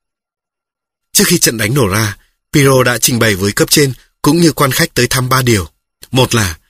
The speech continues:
Việt Minh không thể nào đưa pháo của họ lên tận đây. Hai là nếu họ mang được tới thì ta sẽ tiêu diệt. Ba là dù cho bằng cách nào đó nó vẫn tiếp tục bắn được thì Việt Minh cũng không có đủ khả năng tiếp tế đạn cho pháo của họ để có thể thực sự gây khó khăn cho ta.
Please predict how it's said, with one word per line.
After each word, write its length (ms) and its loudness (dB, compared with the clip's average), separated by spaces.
Việt 160 0
Minh 220 0
không 220 -2
thể 140 0
nào 220 0
đưa 160 0
pháo 220 0
của 140 -2
họ 220 -4
lên 220 -2
tận 180 -4
đây. 220 0
Hai 200 0
là 260 -2
nếu 120 4
họ 160 0
mang 240 -2
được 140 -2
tới 280 0
thì 140 0
ta 240 -2
sẽ 180 0
tiêu 160 -2
diệt. 240 0
Ba 180 0
là 260 -2
dù 140 2
cho 220 0
bằng 200 -2
cách 140 -4
nào 160 0
đó 260 -2
nó 180 2
vẫn 220 -2
tiếp 140 -2
tục 140 -2
bắn 180 -2
được 180 2
thì 140 0
Việt 180 0
Minh 280 2
cũng 180 -2
không 240 0
có 240 -2
đủ 160 0
khả 180 -2
năng 220 -2
tiếp 220 -2
tế 100 0
đạn 260 -4
cho 120 -2
pháo 220 -2
của 140 -4
họ 320 -6
để 140 -2
có 140 -10
thể 220 -6
thực 200 -6
sự 240 0
gây 160 -2
khó 160 -6
khăn 200 -6
cho 120 -4
ta. 280 -4